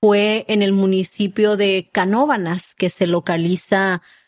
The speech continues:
como a media hora hacia el este de San Juan. Y aquí una mujer reportó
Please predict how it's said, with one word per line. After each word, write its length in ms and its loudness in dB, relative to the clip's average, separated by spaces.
como 240 0
a 40 0
media 560 0
hora 320 2
hacia 760 0
el 400 -2
este 760 -2
de 180 0
San 240 -2
Juan. 440 -2
Y 140 0
aquí 420 0
una 240 2
mujer 600 0
reportó 920 2